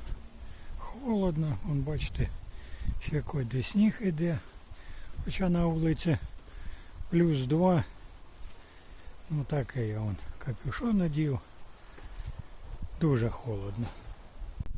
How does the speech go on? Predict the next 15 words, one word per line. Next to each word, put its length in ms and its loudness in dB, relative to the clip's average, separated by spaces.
На 180 4
вулиці 480 0
вон 180 2
собака 520 0
проводжає. 800 4
Вон 140 2
кіт 280 0
на 140 4
заборі 540 2
сидить. 540 2
Що 180 2
він 160 4
там, 200 2
хто 220 -2
не, 220 0